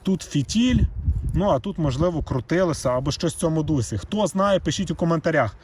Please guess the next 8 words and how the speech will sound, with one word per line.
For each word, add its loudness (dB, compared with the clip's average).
І 0
ще 0
декілька 0
батарейок 2
таких -4
викопав. 0
Нічого 4
особливого, 2